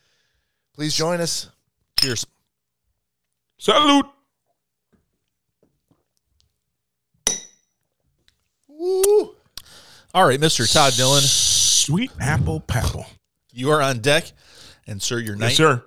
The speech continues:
Speaker 2: ninety-second sports starts now.
Speaker 3: But I can't see, I can't, well, hey, a minute, I can't see the thing. I can't
Speaker 1: Go!
Speaker 3: see the, uh,
Speaker 2: Hold on.
Speaker 1: We'll
Speaker 3: I can't
Speaker 1: tell you when it's done.
Speaker 2: I, I
Speaker 3: All
Speaker 2: can't,
Speaker 3: right,
Speaker 2: I
Speaker 3: all
Speaker 2: can't
Speaker 3: right,
Speaker 2: see it
Speaker 3: all right,
Speaker 2: either.
Speaker 3: all right.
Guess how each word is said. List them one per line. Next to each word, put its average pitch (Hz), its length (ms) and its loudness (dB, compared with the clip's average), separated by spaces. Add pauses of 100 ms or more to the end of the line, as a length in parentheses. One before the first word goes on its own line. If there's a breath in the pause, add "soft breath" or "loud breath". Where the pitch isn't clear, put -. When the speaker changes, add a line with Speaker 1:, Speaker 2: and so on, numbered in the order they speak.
(160)
Speaker 2:
ninety-second 147 540 -4
sports 113 340 -6
starts 107 320 -8
now. 139 220 -8
Speaker 3:
But 143 80 4
I 143 60 2
can't 165 240 2
see, - 240 2
I 123 80 2
can't, 170 200 -8
well, 180 140 -2
hey, 190 100 -2
a 269 40 -4
minute, 175 160 -6
I 120 40 -8
can't 160 260 -8
see - 140 -6
the 180 80 -6
thing. 220 300 -8
I 104 40 -8
can't - 100 -10 (100)
Speaker 1:
Go! 269 420 6
Speaker 3:
see 143 60 -4
the, - 80 -10
uh, 160 140 -10
Speaker 2:
Hold 151 240 -2
on. 143 160 0
Speaker 1:
We'll 147 100 -2
Speaker 3:
I 175 40 -2
can't - 40 -8
Speaker 1:
tell 185 180 4
you 196 120 0
when 175 100 0
it's 139 120 -4
done. 87 280 -8 (260)
Speaker 2:
I, 151 120 -8
I - 0 -
Speaker 3:
All 156 160 -4
Speaker 2:
can't, 220 160 6
Speaker 3:
right, 151 180 -2
Speaker 2:
I 139 60 0
Speaker 3:
all 165 60 4
Speaker 2:
can't 175 100 4
Speaker 3:
right, 160 120 -2
Speaker 2:
see 156 80 0
it 151 40 4
Speaker 3:
all 151 60 4
right, 131 60 2
Speaker 2:
either. 95 120 -6 (200 loud breath)
Speaker 3:
all 196 60 4
right. - 100 -8